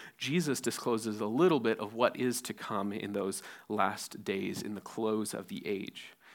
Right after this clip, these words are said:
And I don't want to spend too much time rehashing those ideas, but John has in mind this time period, this intervening time between when Jesus has ascended to the throne and is sitting at the right hand of the Father and when he will return again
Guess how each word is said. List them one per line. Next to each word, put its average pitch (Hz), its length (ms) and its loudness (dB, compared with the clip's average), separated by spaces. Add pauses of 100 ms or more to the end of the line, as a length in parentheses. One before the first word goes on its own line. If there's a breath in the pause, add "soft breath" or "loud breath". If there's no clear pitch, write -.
(180 loud breath)
And 151 100 6
I - 100 8
don't 196 120 12
want 202 100 10
to 180 60 2
spend 156 180 8
too - 160 6
much 196 220 8
time 151 260 4
rehashing 147 680 2
those 127 180 4
ideas, 120 420 4
but - 200 6 (260 loud breath)
John 190 300 10
has 165 280 8
in 147 200 4
mind 139 280 8
this 131 360 4 (120)
time 151 380 2
period, 110 400 0
this 113 160 -2
intervening 147 640 2 (200 loud breath)
time 139 260 6
between 139 380 2
when 135 160 4 (180 loud breath)
Jesus 160 380 4
has 143 200 4
ascended 165 580 4
to - 120 -4
the 127 100 -4
throne 156 540 2
and 131 160 0
is 123 80 0
sitting 147 240 2
at 131 80 2
the 127 80 -6
right 135 260 4
hand 139 220 0
of 117 120 0
the - 40 0
Father 120 380 2
and 117 120 -2
when 120 120 -2
he 135 140 -4
will 120 220 0 (220 loud breath)
return 143 560 2
again 113 480 0